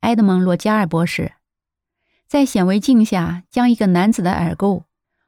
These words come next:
扩大五万倍以上来观察，发现飞溅上了印刷用油墨的星点，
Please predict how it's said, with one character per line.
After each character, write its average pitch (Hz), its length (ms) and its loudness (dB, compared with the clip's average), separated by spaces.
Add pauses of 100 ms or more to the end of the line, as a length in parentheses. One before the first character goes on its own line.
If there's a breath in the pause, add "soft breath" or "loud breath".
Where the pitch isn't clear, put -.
扩 302 180 0
大 220 180 2
五 180 140 0
万 233 220 2
倍 208 120 0
以 165 200 0
上 226 260 -2
来 165 80 0
观 156 240 0
察， - 300 -12 (640)
发 240 240 0
现 196 400 0
飞 294 180 0
溅 277 220 0
上 196 160 0
了 165 200 0
印 262 200 2
刷 254 220 0
用 247 180 4
油 165 160 0
墨 233 160 2
的 190 100 0
星 233 300 2
点， 170 220 -2